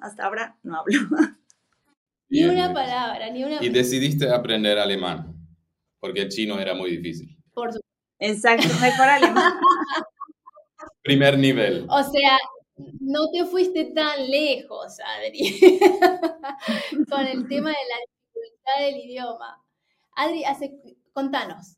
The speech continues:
Speaker 2: ¿quién es Adri? ¿Hace cuánto estás acá en Europa, en Alemania?
Speaker 1: Pues mira, llegué hace, voy a cumplir en febrero seis años, o sea, justo estaba haciendo las
Speaker 2: Wow.
Speaker 1: cuentas con mi esposo y dije, "Es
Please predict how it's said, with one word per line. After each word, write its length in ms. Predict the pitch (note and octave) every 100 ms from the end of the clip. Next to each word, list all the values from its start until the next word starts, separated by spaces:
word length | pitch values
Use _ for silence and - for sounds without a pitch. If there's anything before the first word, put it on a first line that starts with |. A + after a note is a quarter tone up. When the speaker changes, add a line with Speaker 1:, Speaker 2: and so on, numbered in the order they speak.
| _
Speaker 2:
¿quién 140 | D4+ D4+
es 120 | D#4 -
Adri? 360 | C#4 C#4 C#4+ C#4
¿Hace 280 | G#3+ G#3 G3+
cuánto 260 | A#3+ B3
estás 320 | B3 A3+ A3+ G#3+
acá 240 | G3+ A3+
en 80 | A3+
Europa, 640 | G#3+ A#3+ B3 B3 A#3 A#3 A#3
en 100 | F3+
Alemania? 720 | F#3 F#3+ G#3+ G#3+ G#3+ G#3 G#3+ _ _ _ _ _ _ _ _ _ _ _ _ - - - - -
Speaker 1:
Pues 220 | B3 B3
mira, 240 | A#3 G3
llegué 580 | G3+ G#3+ A#3+ A#3+ C#4 E4+ -
hace, 440 | C#4+ C#4+ D4 D#4 B3+
voy 80 |
a 80 | D4
cumplir 280 | D4 A#3+ B3
en 80 | C#4+
febrero 460 | A3 A3 A#3 B3 -
seis 440 | - A#3+ A#3 B3+
años, 480 | A3 G#3+ G3 C#4 C#4+ G#3+
o 40 |
sea, 180 | A3 G#3
justo 200 | A3+ A#3+
estaba 260 | - G#3+ A3
haciendo 280 | A3 G#3+ A3+
las 140 | G3+
Speaker 2:
Wow. 80 | C#4+
Speaker 1:
cuentas 180 | B3 F#3+
con 160 | A3
mi 80 | G3
esposo 340 | F#3 G3+ G3+ A3+
y 140 | A#3
dije, 240 | G#3
"Es 60 | G#3